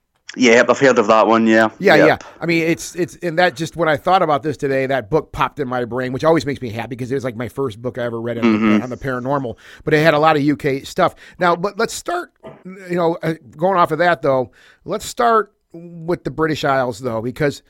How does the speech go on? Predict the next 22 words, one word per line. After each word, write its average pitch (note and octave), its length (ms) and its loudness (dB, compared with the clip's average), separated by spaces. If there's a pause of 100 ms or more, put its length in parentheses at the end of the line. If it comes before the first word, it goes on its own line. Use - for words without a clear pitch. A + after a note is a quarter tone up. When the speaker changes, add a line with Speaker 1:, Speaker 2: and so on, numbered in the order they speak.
(540)
Speaker 2:
uh, D#3 260 -10 (160)
and F#3 120 -6
I F#3 80 0
was G3 160 -2
kinda G#3+ 240 -2
going, F3+ 300 0
preparing F3+ 440 -2
for E3 100 -8
this D3+ 200 -4
thing C#3+ 240 -4
and, C3+ 300 -8
and D3+ 160 -8
looked D#3 160 -6
at D3+ 240 -4
what C#3+ 160 -8
you G#3 100 -4
had F#3+ 160 0
to C#3+ 80 -6
say, D3+ 240 -4
too, G3 400 -2 (480)
and, D#3+ 640 -2 (240)
um, D#3+ 380 -6